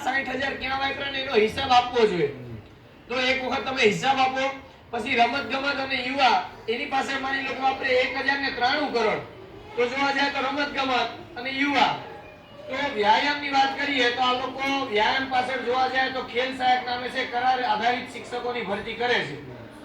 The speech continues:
Speaker 1: હકીકતમાં પહેલા કેવું હતું, ત્યારે વ્યાયામની, ચિત્રની, સંગીતની, કમ્પ્યુટરની, આ બધાને સરખો ન્યાય આપવામાં આવતો. પણ હવે તો એને ગુણ કાઢી નાખ્યું. કેમ? તો કે એની જરૂરત નથી એવું છે.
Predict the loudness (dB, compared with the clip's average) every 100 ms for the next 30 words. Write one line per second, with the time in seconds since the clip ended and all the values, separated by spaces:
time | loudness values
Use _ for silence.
0 | -12 -8 -6 -4 -6 -2 -2 2 2 2
1 | 0 0 0 -2 -4 -8 -10 -14 -20 -20
2 | -14 -4 0 4 4 4 4 4 2 -2
3 | -4 -4 -4 -6 -10 -8 -6 -6 -8 -8
4 | -6 -4 -2 -2 -2 -4 -6 -4 -4 -2
5 | -2 -2 -4 -2 0 0 -4 -4 -2 -2
6 | -2 0 0 0 2 2 0 -2 -4 -10
7 | -12 -6 -2 0 -2 -2 -4 -2 -2 2
8 | 4 4 4 0 0 -2 -2 -2 -2 -4
9 | -6 -6 -6 -6 -4 -2 -2 -2 -2 -2
10 | 0 0 -2